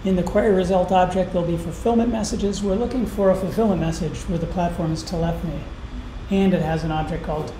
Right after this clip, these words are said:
uh, telephony transfer call. And in there, we'll find a phone number. Now, again, the way to figure all that out is by looking at the mes-, the messages that come back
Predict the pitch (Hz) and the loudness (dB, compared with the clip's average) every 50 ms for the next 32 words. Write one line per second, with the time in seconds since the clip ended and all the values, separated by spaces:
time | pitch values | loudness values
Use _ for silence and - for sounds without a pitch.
0 | - - - 175 160 151 147 139 - - - 160 165 165 170 175 160 147 151 151 | -14 -10 -6 -4 -2 -2 -2 -4 -4 -6 -4 -2 -2 -2 -2 -2 -2 -4 -4 -6
1 | - - - 165 156 165 165 - - 156 151 - - 160 139 131 127 - - - | -6 -6 -4 -4 -2 -2 -4 -4 -6 -8 -8 -6 -4 -4 -2 -2 -4 -4 -8 -8
2 | - - - - - - - - - 190 185 196 - 262 202 190 185 180 165 165 | -10 -10 -12 -14 -12 -12 -12 -10 -6 -4 -2 -2 0 2 2 4 4 4 4 2
3 | 160 156 156 - 165 160 165 156 - - 170 156 156 151 135 131 135 - - - | 2 0 0 -2 -2 -2 -2 -4 -4 -4 -2 -2 -2 -2 -4 -6 -6 -8 -8 -10
4 | - - - - - - - - - - - - - - - - - - - - | -10 -10 -12 -12 -12 -12 -12 -14 -14 -14 -14 -14 -14 -14 -14 -12 -12 -14 -12 -10
5 | - - 185 180 175 202 196 180 175 175 190 202 220 220 208 208 - - - 202 | -4 0 2 2 4 4 4 4 4 4 6 6 6 6 4 4 2 0 0 2
6 | 196 185 175 170 165 156 151 147 147 - - - - - - - - - - - | 2 2 2 2 2 0 -2 -2 -4 -6 -8 -8 -10 -10 -12 -12 -12 -10 -10 -10
7 | - - - - - - - 220 214 220 196 185 180 175 170 170 160 156 143 156 | -10 -10 -12 -10 -8 4 4 6 6 8 6 6 6 6 6 6 4 4 4 4
8 | 185 214 180 131 127 135 - 208 180 165 160 151 - - - - - - - - | 4 4 4 4 2 -2 -4 -4 -4 -4 -4 -4 -6 -8 -10 -10 -10 -10 -4 -2
9 | 180 165 156 165 190 185 196 196 175 165 165 160 - 175 170 170 170 - - 311 | -2 0 0 2 0 0 0 0 0 0 0 0 0 0 0 2 0 0 -2 -2
10 | 190 170 165 170 170 - - 160 - 165 151 151 151 - - - 190 175 165 151 | -2 0 2 2 0 0 -2 -6 -6 -6 -6 -6 -6 -8 -8 -6 -4 -4 -4 -2
11 | 170 175 170 147 135 143 - - | 0 0 0 0 -2 -6 -8 -8